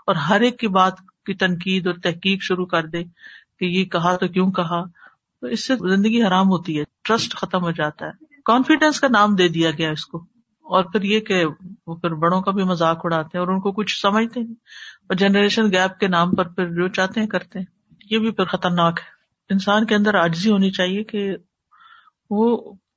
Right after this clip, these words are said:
کسی کی بھی بات سے سبق لے لے، چاہے اس سے چھوٹا ہی کیوں نہ ہو۔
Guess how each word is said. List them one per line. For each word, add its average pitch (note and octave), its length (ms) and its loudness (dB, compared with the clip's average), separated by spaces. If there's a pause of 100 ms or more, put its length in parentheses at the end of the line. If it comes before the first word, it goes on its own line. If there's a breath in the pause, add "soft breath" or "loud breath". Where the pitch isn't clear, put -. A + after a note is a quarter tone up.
(140)
کسی C4 320 0
کی D4 380 0
بھی D#4+ 160 6
بات G3+ 340 4
سے A3+ 140 0
سبق E3+ 340 0
لے C#3+ 160 -2
لے، C#3 100 -8 (580)
چاہے A#3+ 220 0
اس C4 140 -2
سے C4+ 80 0
چھوٹا B3 320 0
ہی C4+ 80 2
کیوں A3+ 180 0
نہ A#3+ 60 2
ہو۔ A#3+ 60 2